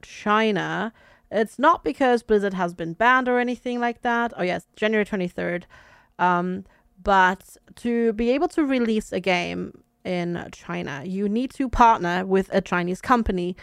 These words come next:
that does handle the, um, you know, the release, marketing, everything in for the Chinese market.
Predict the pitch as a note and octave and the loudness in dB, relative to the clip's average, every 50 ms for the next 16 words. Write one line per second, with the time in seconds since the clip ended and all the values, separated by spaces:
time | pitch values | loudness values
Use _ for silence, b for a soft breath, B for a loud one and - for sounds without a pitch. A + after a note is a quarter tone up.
0 | B B B B B B - F#3 G#3 - - F#3+ - G#3+ F#3+ F#3 F#3 F#3 F3+ F3+ | B B B B B B 0 2 2 2 0 2 4 6 6 6 6 4 2 0
1 | - - - - _ _ _ - - G3+ F#3+ F#3 F#3 F#3 F3 F3+ F3+ F3 F3 F3 | -6 -16 -20 -20 _ _ _ -12 -2 2 2 2 2 2 2 2 2 4 4 4
2 | F3 E3+ E3+ F3 F3 b b b b b b b b b _ F3+ E3 E3 F3 F#3+ | 2 2 0 -2 -4 b b b b b b b b b _ -18 -14 -6 -4 -2
3 | F#3 F3+ F3+ F3 F3 F3 E3+ E3+ E3 E3 E3+ F3 - _ _ _ _ _ _ _ | 0 0 0 0 0 0 0 0 0 0 -2 -4 -8 _ _ _ _ _ _ _
4 | - E3 E3+ E3+ E3 E3 E3 E3 E3+ E3+ E3+ E3+ F#3 F#3+ _ _ _ _ _ _ | -2 0 2 2 2 0 -2 -4 -4 -6 -8 -10 -12 -14 _ _ _ _ _ _
5 | _ _ _ _ _ - G3+ G3+ F#3+ F#3 F3+ D#3 - _ G#3 F#3+ F#3+ G3+ G#3 A#3 | _ _ _ _ _ -4 0 2 4 4 4 2 0 _ -4 -2 0 0 0 0
6 | A3 - - G3 F#3+ F#3 - - F#3 F#3 F3+ - - F#3 F3+ F#3 - - F3+ F3 | -2 -2 -2 -2 -2 -2 -2 -2 -2 -2 -2 -2 -2 -2 -2 -4 -4 -4 -4 -4
7 | E3+ E3+ E3+ F3 F#3 - _ _ - F3+ F3 F3 E3+ F3 F3 - E3+ - - F3+ | -2 -4 -6 -8 -10 -14 _ _ -4 -2 0 0 -2 -2 -4 -8 -8 -6 -4 -4
8 | F3 F3 - F3+ E3+ F3 F3 F3 - C4+ D#4+ D4+ - E3+ D3+ - | -4 -4 -2 -4 -2 -2 -4 -4 0 0 0 0 0 -4 -8 -8